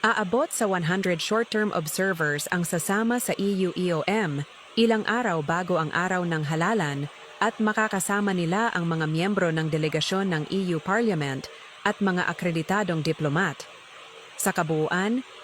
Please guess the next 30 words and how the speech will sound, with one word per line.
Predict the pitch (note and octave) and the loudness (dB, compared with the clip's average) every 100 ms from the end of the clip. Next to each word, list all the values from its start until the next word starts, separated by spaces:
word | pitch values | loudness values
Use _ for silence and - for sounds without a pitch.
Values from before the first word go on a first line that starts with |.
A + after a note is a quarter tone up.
| - | 0
higit | G3 E3+ A#3+ | 2 2 0
sa | - | 0
two | F3 F3 E3 | 0 0 2
hundred | G3 G#3 G3+ F3+ | 2 2 2 0
na | |
observers | - D#3 - G#3 G#3+ G#3+ A3 F3+ | 0 -2 0 0 2 2 2 0
mula | E3 E3+ | 2 2
sa | E3+ F3 | 0 0
mga | D#3+ D#3+ | 0 0
bansang | D3+ D3+ F3 E3 | 0 0 0 -2
kasapi | D#3 - G3 G3 F3+ | -2 0 0 0 0
ng | D#3+ C#3+ | 0 0
E | - A3 G#3 E3 | 0 0 2 2
U, | D3 D3 - - - | 2 -2 -8 -20 -2
pati | F#3 F3 | 0 2
na | E3+ E3+ | 2 2
ng | E3+ D#3 | 0 0
mga | D3 C#3+ | 0 -2
bansang | D3 D3 D3+ C#3+ | -2 -2 -2 -2
Canada, | F3+ G#3 A3 G#3 G#3 G3+ - - | 0 2 2 2 0 -4 -12 -4
Norway | - F3+ G3+ A3 G#3 G#3 G#3 | 4 4 6 4 4 2 0
at | E3+ | -2
Switzerland | - G3 A3+ A#3 A3+ A3 G#3+ G#3+ - - - | 0 2 2 2 2 2 2 0 -4 -14 -8
ang | - G3 | 0 4
mag-oobserba | F#3+ F3+ F3+ D#3+ - A3+ B3 A3 | 4 4 2 0 0 2 2 2
ng | A3+ A3+ | 0 0
eleksyon | A3 A3+ - E3+ D3+ D#3 | 0 -2 0 0 0 0
sa | E3 D#3 | -2 0
Mayo | E3 F3 F#3 G#3 | 0 0 0 0
twelve. | - D3 C#3 C3+ | 0 0 -2 -8